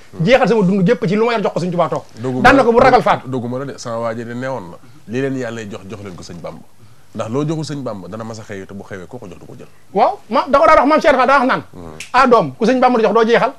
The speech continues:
Speaker 2: Tey waay.
Speaker 1: Kuy xeexee doole jàmbur doo sonn, te nee na man, man Sëñ Bamba may jox te ay doole, dooleem lay xeexee. Moom doole Sëñ Tuubaa lay liggéeyee, ndax
Speaker 2: Mhm.
Speaker 1: ñaari jëmm kenn lañ.
Speaker 2: Mhm.
Speaker 1: Loolu da ko, maanaam da ko daan wax, faaw ñu, ñu murid ñu xam ne,
Speaker 2: Mhm.
Speaker 1: maanaam Sëñ Tuubaa mooy wax du yii. Maanaam ñooñu képp boo ci tàmbali woon yem ci rek,
Speaker 2: Mhm.
Speaker 1: day doy. Maam Cheikh Abdou Lahad doy na.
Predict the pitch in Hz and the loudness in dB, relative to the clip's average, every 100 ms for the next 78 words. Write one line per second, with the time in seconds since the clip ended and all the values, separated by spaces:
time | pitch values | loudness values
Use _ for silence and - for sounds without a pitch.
0 | - - - - 101 - 254 254 294 254 | -16 -20 -20 -16 -14 -2 0 4 6 6
1 | 233 240 214 202 196 240 247 247 247 247 | 6 6 4 6 6 6 4 2 0 0
2 | 240 240 226 233 254 247 233 226 226 202 | 0 -2 -2 -2 0 2 4 4 4 2
3 | 254 226 208 208 208 233 208 175 165 123 | 2 2 4 4 4 4 4 2 -2 -6
4 | - - - 254 285 339 262 269 254 240 | -12 -20 -4 0 2 4 4 6 8 8
5 | 214 180 180 139 147 208 233 262 233 214 | 6 4 2 -2 -2 0 2 2 2 2
6 | 185 180 143 113 127 131 95 - 202 180 | 2 0 -2 -8 -10 -10 -12 -16 -16 -10
7 | 170 240 254 254 240 226 233 240 240 196 | 2 4 4 2 2 0 2 4 4 6
8 | 302 285 254 254 233 247 262 220 240 262 | 6 6 6 4 4 4 2 2 2 2
9 | 190 190 - 98 90 - 202 269 240 269 | 0 -2 -6 -16 -16 -4 2 4 4 4
10 | 269 240 208 254 240 190 240 226 135 - | 6 6 6 8 8 8 6 6 2 -8
11 | - - 320 302 330 302 277 285 277 277 | -10 2 4 6 6 6 6 6 6 6
12 | 285 269 247 220 247 196 170 - 190 90 | 6 6 6 6 2 2 0 -2 -14 -18
13 | 87 185 233 208 156 98 - 90 254 247 | -6 4 6 6 4 -2 -16 -4 0 2
14 | 311 285 247 190 254 220 | 4 6 6 8 8 6